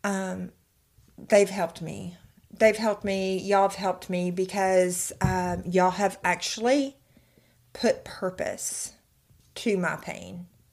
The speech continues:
Like, what everybody says that is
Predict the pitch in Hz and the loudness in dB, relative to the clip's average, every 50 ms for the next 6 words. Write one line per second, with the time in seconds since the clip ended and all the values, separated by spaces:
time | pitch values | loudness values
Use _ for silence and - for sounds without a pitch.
0 | _ _ _ _ _ _ _ _ - _ _ _ - 208 196 190 - - - _ | _ _ _ _ _ _ _ _ -20 _ _ _ 4 6 6 6 4 -2 -18 _
1 | _ _ _ _ _ _ _ _ 196 190 202 208 202 - - - 196 202 190 202 | _ _ _ _ _ _ _ _ -2 4 6 6 6 6 6 6 6 8 8 8
2 | 208 202 196 196 190 190 190 190 180 - - 196 185 180 175 170 170 185 196 - | 8 8 8 8 8 8 8 6 4 2 4 6 6 8 8 6 6 4 2 0
3 | - - 196 185 175 - 185 180 175 | 0 4 6 6 6 6 2 0 0